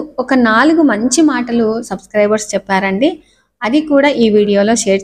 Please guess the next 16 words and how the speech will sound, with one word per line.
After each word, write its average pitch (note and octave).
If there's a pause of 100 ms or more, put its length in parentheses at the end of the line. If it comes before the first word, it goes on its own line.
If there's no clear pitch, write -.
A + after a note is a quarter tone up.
చేస్తానన్నమాట. F#3 (760)
ఇక D#4+ (140)
ఆలస్యం E4+
ఎందుకు, D4+ (220)
let's G4
start D#4
the D4+
video. C4 (1400)
ఇంకా D4+ (140)
ఈరోజు D#4+ (140)
ఉదయం C#4+ (100)
లేవంగానే C4 (140)
స్నానం A#3
చేసేసి G#3+ (120)
పూజ A3 (140)
చేసుకోవటానికని G#3